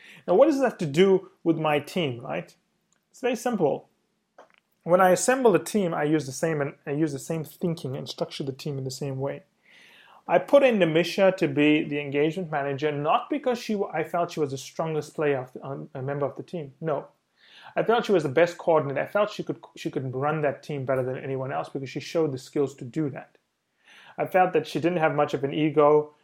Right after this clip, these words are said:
She would listen very well. She had authority. She could ask probing questions. She could be assertive enough to push the team to support the most interesting insight coming through.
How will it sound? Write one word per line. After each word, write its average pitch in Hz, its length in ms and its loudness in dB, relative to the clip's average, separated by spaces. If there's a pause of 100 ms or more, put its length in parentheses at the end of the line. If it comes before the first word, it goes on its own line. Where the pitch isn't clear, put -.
She - 140 -10
would 147 180 -4
listen 143 360 -2
very 139 240 4
well. 135 280 2
She - 160 -6
had 135 100 0
authority. 147 760 -2 (340)
She - 160 -8
could 135 260 -6 (200)
ask 156 360 0
probing 147 380 4
questions. 143 680 -8 (260)
She - 280 -6
could 131 320 -4 (340)
be 165 180 4
assertive 165 500 4
enough 135 280 -2
to 127 80 -10
push - 360 -6
the 147 80 -8
team 143 540 -6 (640)
to 143 100 -8
support - 880 -2 (920)
the 151 80 -8
most 143 220 -4
interesting 151 500 -10
insight 139 440 -6
coming 131 280 -8
through. 143 360 -4